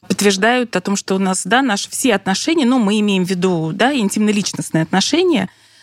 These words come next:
проходят определенные стадии, да. Первая стадия слияния, потом мы сепарируемся друг от друга, потом мы научаемся отдельности, потом мы интегрируемся. Это как раз вот те пары, которые живут долго и счастливы, да,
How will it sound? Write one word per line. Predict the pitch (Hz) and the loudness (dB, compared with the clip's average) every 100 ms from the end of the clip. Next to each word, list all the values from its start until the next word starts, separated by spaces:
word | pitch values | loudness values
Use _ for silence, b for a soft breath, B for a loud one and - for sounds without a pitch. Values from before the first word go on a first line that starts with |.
| b | b
проходят | 214 214 247 226 196 | -2 2 2 0 -2
определенные | 202 214 226 240 190 208 | -2 0 2 2 2 0
стадии, | - 180 170 151 | 0 0 0 -4
да. | 156 165 196 | -2 0 0
Первая | 208 202 170 | 0 0 -2
стадия | 185 190 165 | -2 0 0
слияния, | 151 - 165 262 311 226 | -4 -2 2 2 2 0
потом | 185 - 175 | -2 -2 0
мы | 175 | 0
сепарируемся | - 160 160 208 277 262 214 - | -2 -2 0 2 2 2 0 -2
друг | 196 190 | -2 0
от | 190 | 0
друга, | 185 190 170 | 0 0 -2
потом | 165 185 196 | -2 0 0
мы | 185 | 2
научаемся | 185 180 - 180 165 - 170 | 2 0 0 0 0 0 0
отдельности, | 160 151 226 277 240 214 - | 0 2 2 2 0 -2 -4
потом | - 170 226 | -4 0 2
мы | 214 | 2
интегрируемся. | 190 185 170 220 196 165 175 - | 0 0 0 2 2 0 -2 -4
Это | - | -2
как | - 180 | -2 0
раз | 175 - | 0 -2
вот | 165 | -4
те | - | -4
пары, | - 240 277 | 0 2 0
которые | 202 185 170 | -2 -4 -2
живут | 165 175 175 | -2 -2 0
долго | 170 156 | 0 0
и | 160 | 0
счастливы, | 254 285 208 180 | 0 0 0 0
да, | 170 208 | 2 0